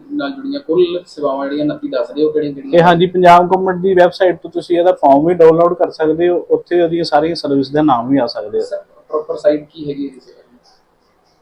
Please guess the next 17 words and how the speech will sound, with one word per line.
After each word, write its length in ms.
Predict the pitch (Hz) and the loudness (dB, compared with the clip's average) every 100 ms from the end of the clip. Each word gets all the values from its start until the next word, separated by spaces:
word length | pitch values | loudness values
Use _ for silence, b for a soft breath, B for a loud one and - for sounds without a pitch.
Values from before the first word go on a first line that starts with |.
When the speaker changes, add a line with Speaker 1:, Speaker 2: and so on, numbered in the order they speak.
| 180 | 2
Speaker 2:
ਇਹਦੀ 120 | 190 | 2
ਜਿਹੜੀ 380 | 202 202 202 202 | 4 4 4 4
ਪਰਿਵਾਹਨ 680 | 196 185 175 160 160 196 175 | 4 2 4 4 2 2 4
ਡਾਟ 260 | 160 165 | 4 2
ਜੀ 200 | 139 147 | 2 4
ਓ 80 | 151 | 4
ਵੀ 100 | 160 | 4
ਡਾਟ 280 | 147 143 143 | 2 2 2
ਇਨ 220 | 131 139 | 2 2
'ਤੇ 180 | 139 156 | 2 -2
ਤੁਸੀਂ 340 | 151 - 139 | -4 -2 0
ਇਹਦੀ 220 | 135 135 135 | 2 0 -2
ਸਾਰਾ 360 | 120 123 123 - | 0 0 -2 -6
ਡਿਟੇਲ 300 | 127 127 123 | -2 0 0
ਲੈ 160 | 104 | -2
ਸਕਦੇ 360 | - 104 104 | -4 -10 -10
ਹੋ। 60 | 107 | -12